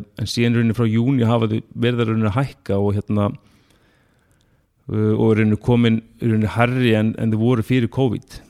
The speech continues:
Þannig að vaxtalækkun Seðlabankans hefur ekki náð að, að, að lækka vexti til langs tíma, enda kannski ekki, ekki beint tilgangur þeirra, en, en þessi magnbundna íhlutun er náttúrulega fyrst og fremst gerð þegar vextir eru komnir inn í núll og,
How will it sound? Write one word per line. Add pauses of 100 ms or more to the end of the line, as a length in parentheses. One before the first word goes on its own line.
Þannig
að
vaxtalækkun
Seðlabankans
hefur
ekki
náð
að, (220)
að, (100)
að
lækka
vexti
til
langs
tíma,
enda
kannski
ekki, (680)
ekki
beint
tilgangur
þeirra,
en,
en
þessi
magnbundna
íhlutun
er
náttúrulega
fyrst
og
fremst
gerð
þegar
vextir
eru
komnir
inn
í
núll
og,